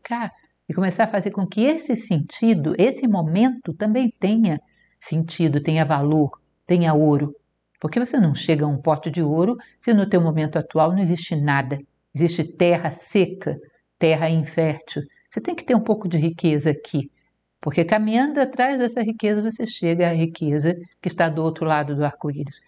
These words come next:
Ou seja, entender os grandes mistérios da vida. Usar a imaginação para imaginar, "Esse é o último momento da vida, o que eu aprenderia? Vou perder tudo o que eu conheço como meu amanhã.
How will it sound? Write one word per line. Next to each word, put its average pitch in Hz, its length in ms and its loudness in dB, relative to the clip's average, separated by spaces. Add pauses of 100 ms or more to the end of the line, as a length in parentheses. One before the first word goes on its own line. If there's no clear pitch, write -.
(340)
Ou 220 140 2
seja, 156 320 0
entender 240 760 4
os 165 140 2
grandes 160 420 -2
mistérios 151 480 -2
da 143 120 0
vida. 147 360 -4 (640)
Usar 208 480 4
a 247 60 -2
imaginação 208 840 0
para 233 140 -2
imaginar, 180 420 0
"Esse 214 220 -2
é - 20 0
o 220 40 0
último 226 280 -2
momento 180 360 0
da 160 120 2
vida, 147 260 -2
o 156 40 -8
que - 100 -8
eu 254 60 2
aprenderia? 147 760 0 (600)
Vou 202 100 2
perder 214 400 0 (600)
tudo 294 300 4
o 277 60 -4
que - 140 0
eu 202 100 4
conheço 185 520 0
como 190 260 0
meu 147 420 0
amanhã. 196 460 0